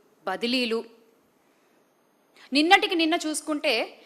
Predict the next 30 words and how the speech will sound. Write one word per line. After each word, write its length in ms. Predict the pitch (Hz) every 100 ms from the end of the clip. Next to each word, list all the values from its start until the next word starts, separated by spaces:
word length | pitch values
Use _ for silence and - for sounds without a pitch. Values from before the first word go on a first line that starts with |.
| - _ -
కేజీబీవీ 680 | 302 320 359 330 349 330
ప్రిన్సిపల్ను 680 | 339 285 277 277 311 302 311
వేధిస్తూ 760 | 294 254 254 262 262 - 262 330 -
ఆముదాల 500 | 214 240 285 311 311
వలసలో 600 | 294 277 269 277 262 233 339 - -
ఎమ్మెల్యే 400 | 247 277 302 311
కూన 400 | 311 302 339 370
రవికుమార్ 640 | 311 233 247 311 339 330
గారి 220 | 320 311 285
ఉదంతం 440 | 254 262 285 330
మనం 220 | 277 247
మాట్లాడాలి 460 | 226 208 196 170 165
ముందుగా. 300 | 185 180 - _ _ _ _ _ _ - - -
అంటే 320 | 262 285 392 440
కూటమి 380 | 330 311 359
ప్రభుత్వం 480 | 359 330 330 302 330
వచ్చిన 340 | 294 262 311 277
నాటి 240 | 262 262
నుండి 360 | 240 247 277 277
రాష్ట్రంలో 600 | 240 220 - 277 285 269
ఇందాక 280 | 226 247 254
నేను 120 | 214
చెప్పినట్టు 560 | 220 - 247 240 233
దళితులు, 500 | 254 208 214 214 226
ఉద్యోగులు, 640 | 226 220 175 233 240 220 220
అందులో 320 | 214 240 277
మహిళా 520 | 220 208 208 311 330
ఉద్యోగుల 460 | 320 233 277 262 269
పట్ల 360 | 269 233 294
ముఖ్యంగా 680 | 294 240 - 269 269 262 226